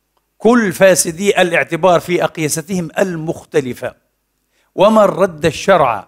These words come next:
الواضح المبين الذي لا يقبل التأويل بمحض رأيه ومشتهياته وأمياله، فإنما هو خلف لذلك السلف اللعين، إنه هو خلف لإبليس،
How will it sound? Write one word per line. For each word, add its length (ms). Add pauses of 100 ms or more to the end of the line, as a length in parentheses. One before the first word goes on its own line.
(120)
الواضح 760
المبين 760 (300)
الذي 300
لا 120
يقبل 400 (180)
التأويل 880 (320)
بمحض 380
رأيه 360
ومشتهياته 1000
وأمياله، 840 (400)
فإنما 540
هو 260
خلف 540 (220)
لذلك 560
السلف 480
اللعين، 400 (1120)
إنه 100
هو 220
خلف 380
لإبليس، 800